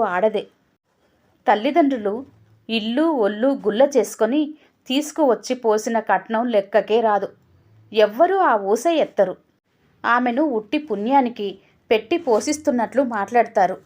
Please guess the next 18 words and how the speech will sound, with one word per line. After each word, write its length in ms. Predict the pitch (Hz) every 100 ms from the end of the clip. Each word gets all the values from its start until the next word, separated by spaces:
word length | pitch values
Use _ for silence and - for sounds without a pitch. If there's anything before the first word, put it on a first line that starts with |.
| _ _ _ _ _
అత్తవారింట్లో 800 | 214 - 349 359 339 294 247 240 196 - _ -
ఎవరికి 420 | 202 233 294 320
కోపం 380 | 294 190 185 269 240
వచ్చినా, 380 | 202 - 202 202 - _ _ _ _ _ _ _ _ -
ఎవరికి 460 | 233 214 285 - 330
ఏ 100 | 240
గుబులొచ్చినా 800 | 240 190 175 285 302 302 233 208 190 - _ _ -
చివరికి 500 | 247 220 311 320 214 247
బలయ్యేది 680 | 202 190 220 269 226 190 220 -
ఆ 120 | 196 196
పిల్లే 400 | 196 185 202 269
అవుతుంది. 480 | 247 196 214 190 180 _ _ _ _ _ -
అత్తింట్లో 540 | 226 - 359 339 262 285
పూర్తిగా 540 | 285 220 220 269 226 226 202
ఒంటరిదైపోయే 880 | 202 247 311 254 208 214 214 202 214 -
ఆడపిల్లకు 640 | 190 196 254 240 208 202 190 185 _ _ _
డబ్బు 320 | 190 202 196 302
కలిగించే 580 | 320 240 214 214 214